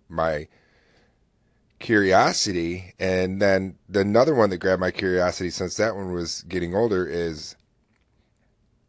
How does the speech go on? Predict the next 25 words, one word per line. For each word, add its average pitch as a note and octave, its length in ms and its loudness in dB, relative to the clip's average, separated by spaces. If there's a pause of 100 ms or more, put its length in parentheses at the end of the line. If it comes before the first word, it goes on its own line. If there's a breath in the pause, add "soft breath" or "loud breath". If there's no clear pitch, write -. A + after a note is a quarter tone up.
(720)
uh, E2 280 2 (220)
The F#2 200 2
Wind A2+ 340 4
and G#2 200 0
the G2 60 2
Waves. F2+ 760 0 (280)
The, G#2 200 0
or A#2 140 8
the, G2 100 -4
excuse G2 340 -8
me, F2+ 100 -6
The E2 100 -4
Wind A2 180 0
and A2+ 100 0
the G#2+ 60 0
Wave F2+ 260 2
is D#2+ 100 -12
the F2 60 -6
name F2 200 -4
of D#2 80 -14
the D2+ 40 -20
band, E2 280 -6
and F2 180 -6
Young G2 180 2
Folks. - 540 -12